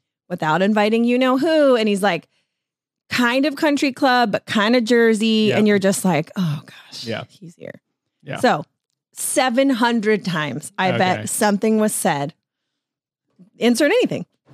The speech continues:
Speaker 2: All right.
Speaker 1: Podcast, baby.
Speaker 2: <laughs> Nice.
Speaker 1: Like, <laughs>
Speaker 2: I'm here
Speaker 1: it was
Speaker 2: for it.
Speaker 1: dumb. It was real dumb.
Speaker 2: That is dumb, but I love it. So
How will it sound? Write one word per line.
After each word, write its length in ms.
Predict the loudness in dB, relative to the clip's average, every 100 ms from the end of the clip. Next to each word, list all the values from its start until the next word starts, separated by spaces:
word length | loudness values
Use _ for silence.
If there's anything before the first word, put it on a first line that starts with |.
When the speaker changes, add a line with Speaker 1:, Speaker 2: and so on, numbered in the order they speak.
| _ _
Speaker 2:
All 100 | -8
right. 240 | -6 -6 -2
Speaker 1:
Podcast, 440 | -2 2 0 2
baby. 920 | 2 2 4 4 4 2 0 -2 -2 -2
Speaker 2:
<laughs> 60 | -2
Nice. 120 | 0
Speaker 1:
Like, 340 | 2 0 -4 _ -20 -20 -4
<laughs> 340 | -4 -4 _ -6
Speaker 2:
I'm 120 | -4
here 120 | 0
Speaker 1:
it 80 | 2
was 100 | 2
Speaker 2:
for 20 | 2
it. 20 |
Speaker 1:
dumb. 300 | 2 2 -2 -6 -2
It 40 |
was 160 | 0 2
real 220 | 2 0
dumb. 260 | -4 -8 -8
Speaker 2:
That 240 | -4 -2
is 160 | -2 -4
dumb, 320 | -8 -8 -8
but 100 | -6
I 100 | -4
love 220 | -4 -4
it. 140 | -6 -10 _ _ _ _ _ _ _ _ -6
So 380 | -2 0 -2